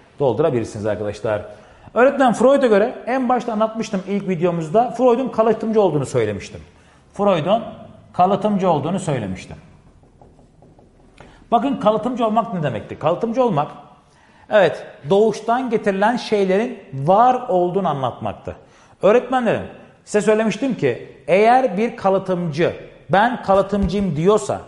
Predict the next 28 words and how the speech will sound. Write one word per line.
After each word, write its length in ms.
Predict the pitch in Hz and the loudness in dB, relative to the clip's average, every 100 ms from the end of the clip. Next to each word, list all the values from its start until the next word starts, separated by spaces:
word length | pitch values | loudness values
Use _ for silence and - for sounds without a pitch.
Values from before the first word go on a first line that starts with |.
| - - | -16 -6
bir 280 | 151 254 - | -2 -2 0
kuramcı 340 | 208 170 - | 0 0 0
"Kalıtımcıyım." 520 | 165 170 196 180 180 | -2 0 -2 -4 -4
diyorsa 680 | 160 214 233 190 170 180 - - - _ | 2 2 2 2 0 0 -8 -20 -20 _
tabula 380 | - 190 196 196 | -2 0 2 2
rasa'ya, 340 | 196 170 107 85 | 2 0 -6 -4
yani 420 | 143 185 190 196 196 - - 135 | 0 0 0 -2 -6 -16 -14 -4
insan 520 | 175 185 202 233 269 | -2 0 0 0 0
zihni 360 | 202 180 175 | -2 -2 0
boş 180 | 170 240 - 160 | 2 2 0 -4
bir 180 | 139 | 0
levha 420 | 165 196 160 233 196 | 2 2 0 -2 -2
ve 60 | |
görüşüne 340 | 147 165 160 185 | -2 -4 -4 -4
karşı 280 | 135 110 | -4 -6
çıkmıştır. 540 | - - 90 - - - _ _ - | -12 -16 -16 -16 -16 -18 _ _ -2
Bu 100 | 226 | 2
nedenle 320 | 220 165 135 | 2 2 -2
kalıtımcıdır 680 | - 135 131 180 185 202 202 - - - | -2 -2 -2 -4 0 -2 -2 -14 -20 -6
ve 240 | 165 156 | -4 0
doğuştan 580 | 143 156 151 - 208 214 | 0 0 -2 -4 -4 -2
getirilen 720 | 151 143 113 123 180 208 95 - - - | -4 -4 -2 2 4 2 -2 -14 -20 -8
bir 180 | 139 139 | -4 -2
şeyler 340 | - 110 101 | -2 -4 -4
vardır. 460 | 82 78 - - - _ _ - | -8 -14 -16 -20 -20 _ _ -2
Peki 340 | 226 226 247 240 | 0 0 -2 -2
hatırlayalım 460 | 214 240 247 233 | -2 0 2 2
bakalım. 260 | 170 113 | 0 -2